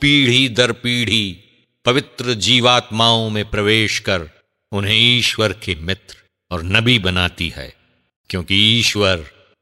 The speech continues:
केवल उसी को प्यार करता है जो प्रज्ञा के साथ निवास करता है।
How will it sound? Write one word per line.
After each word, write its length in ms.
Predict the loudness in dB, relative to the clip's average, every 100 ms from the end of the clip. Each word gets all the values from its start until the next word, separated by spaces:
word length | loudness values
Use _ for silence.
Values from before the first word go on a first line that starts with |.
| _
केवल 480 | 2 4 2 0 -2
उसी 380 | -4 -2 0 -2
को 160 | -2
प्यार 400 | -4 0 0 0
करता 440 | -4 -8 -6 -2 -2
है 300 | -4 -10 -10 _ _ _ _ _
जो 180 | -4 -4
प्रज्ञा 560 | -4 -2 -2 0 2 2
के 220 | 2 -4
साथ 600 | -2 0 2 2 -2 -16 _
निवास 520 | -4 0 2 2 0 -2
करता 400 | -6 -6 -6 -6
है। 220 | -8